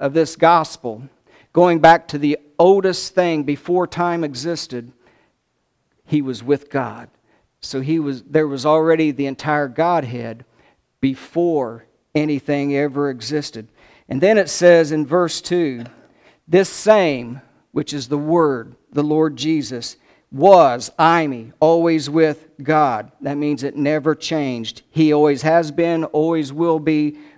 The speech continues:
with God. In the beginning, before time existed, he was there, and it was through him. Without him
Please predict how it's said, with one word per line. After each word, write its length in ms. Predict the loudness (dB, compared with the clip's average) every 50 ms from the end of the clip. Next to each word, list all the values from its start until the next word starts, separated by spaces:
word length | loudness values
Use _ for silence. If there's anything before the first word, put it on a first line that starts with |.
| _ _ -10
with 420 | -2 2 4 4 4 2 -2 -4
God. 460 | 0 2 2 4 4 2 0 -4 -8 -14 _ _ -20 -20 _ _ _ _
In 200 | -4 -2 -2 -2
the 80 | -2
beginning, 600 | -2 -2 -2 -2 0 0 0 0 0 -2 -4 -4
before 380 | -4 -6 -8 -4 -2 -2 -2 -2
time 380 | -2 -2 -2 0 0 2 0 0
existed, 560 | -2 -4 -6 -6 -6 -6 -4 -6 -8 -8 -6
he 180 | -4 -2 -2
was 280 | -2 -2 -4 -8 -4 -2
there, 340 | -2 0 0 0 -2 -2 -6 -10 -20 _
and 140 | -4 -4 -2
it 60 | -2
was 300 | -2 -4 -6 -6 -8 -12
through 420 | -12 -8 -2 0 2 2 2 2 2
him. 480 | 0 0 -2 -4 -6 -8 -12 -16 -18 -20 _ _ _ _ _ _ _ _ _ _ _ _ _ _ _ _ _ _ _ _ _ _ _ _ _ _ _ _ _ _
Without 560 | 0 0 0 4 6 8 10 12 10 10 8
him 480 | 8 4 4 6 6 4 4 2 0